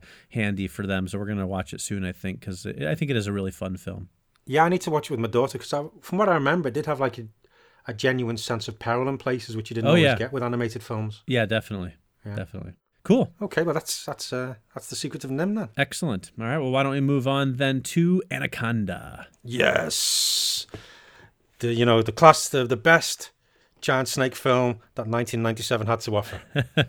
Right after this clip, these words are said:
Speaker 1: well, listen, as far as giant snake films go, it is one of the best.
Speaker 2: It is a lot of fun.
Speaker 1: That's,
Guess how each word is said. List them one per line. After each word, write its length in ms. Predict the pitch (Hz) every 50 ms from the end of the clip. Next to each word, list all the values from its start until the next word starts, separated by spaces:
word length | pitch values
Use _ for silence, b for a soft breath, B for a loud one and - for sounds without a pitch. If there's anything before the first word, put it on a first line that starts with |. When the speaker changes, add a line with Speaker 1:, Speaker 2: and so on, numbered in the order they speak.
| -
Speaker 1:
well, 340 | 170 190 208 - 214 226 240
listen, 340 | 240 208 160 - - 101 90 B B B B B B B
as 120 | - 123 -
far 160 | - 214 220
as 100 | 202 165
giant 300 | - 202 180 160 147 -
snake 320 | - - 160 156 156 - -
films 340 | - 147 135 127 123 107
go, 480 | - - 127 120 107 95 92 92 98 b b b b b b b b -
it 100 | 143 147
is 120 | 147 110
one 140 | 127 131 127
of 60 | 117
the 80 | 107 104
best. 500 | 95 98 113 85 80 82 - - - - -
Speaker 2:
It 100 | 127 139
is 120 | 165 143
a 40 | 147
lot 140 | 135 127 104
of 80 | 98
fun. 160 | - - - 87
Speaker 1:
That's, 300 | 139 135 131 - -